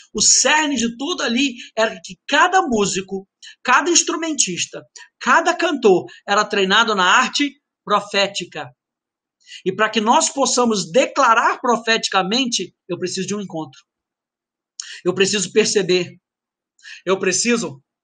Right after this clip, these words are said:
perceber a presença. Eu preciso perceber aquilo que vai ser declarado, aquilo que ele está dizendo. Assim como Jesus falou,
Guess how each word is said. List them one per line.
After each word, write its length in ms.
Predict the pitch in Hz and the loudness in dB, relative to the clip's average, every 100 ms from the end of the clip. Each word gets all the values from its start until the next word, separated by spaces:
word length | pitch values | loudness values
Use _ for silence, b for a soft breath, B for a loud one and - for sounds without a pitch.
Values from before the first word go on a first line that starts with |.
| _ | _
perceber 880 | 202 208 - - 95 170 185 139 - _ _ b | -2 0 -2 -6 -4 0 -2 -2 -12 _ _ b
a 80 | 160 | -16
presença. 680 | - 175 143 190 185 - - - B - | -8 -8 -4 -4 -4 -6 -12 -16 B -12
Eu 100 | 175 | -6
preciso 460 | 185 202 202 196 | -4 -4 -4 -4
perceber 640 | 202 196 175 165 190 170 135 B B | -4 -4 -6 -2 0 0 -6 B B
aquilo 320 | 170 196 202 | -6 -2 -2
que 280 | 196 196 190 _ | 0 -4 -4 _
vai 220 | 185 180 | 0 0
ser 360 | - 208 165 | 2 2 2
declarado, 540 | 165 196 185 165 180 175 | 2 0 0 2 2 2
aquilo 260 | 175 240 | -2 -4
que 120 | 233 220 | -2 4
ele 240 | 233 247 | 4 4
está 260 | 233 233 226 | 0 0 -2
dizendo. 280 | 196 220 | 0 -2
Assim 140 | 226 302 | 0 -2
como 220 | 381 370 | -2 -2
Jesus 440 | 349 330 277 359 | -2 -2 -2 -4
falou, 340 | 349 294 330 | -2 -2 -2